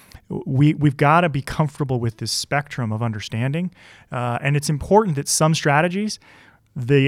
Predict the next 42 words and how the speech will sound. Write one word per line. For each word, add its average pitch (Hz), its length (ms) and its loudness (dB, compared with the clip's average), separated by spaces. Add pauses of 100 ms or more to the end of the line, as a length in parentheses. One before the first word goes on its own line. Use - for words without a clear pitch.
impact 170 460 4
thesis 180 420 -2
is 120 220 -4
baked 147 580 4
into 160 480 2
the 120 100 -2
definition 135 600 0
of 127 80 -2
that 120 160 -4
fund 151 480 -2 (340)
and 127 100 0
the 120 60 0
strategy 131 480 0
itself, 147 400 -2 (300)
and 131 100 2
it 127 80 2
helps - 320 -2
make 143 200 0
decisions 147 500 2
on 120 100 0
what 127 180 -2
types - 280 -2
of 127 100 -2
companies. 160 380 -2 (240)
And 165 100 4
in 165 80 4
other 208 180 2
areas, 160 420 0 (500)
it's, - 340 -2 (180)
it's 151 180 -2
maybe 165 280 2
not 156 240 0
as, 143 280 -2 (600)
uh, 131 300 0
rooted 143 720 2
in 147 160 2
that 143 220 0
core 151 300 0
problem 160 420 0
statement, 120 380 -6
but 139 140 2
it's, - 260 -6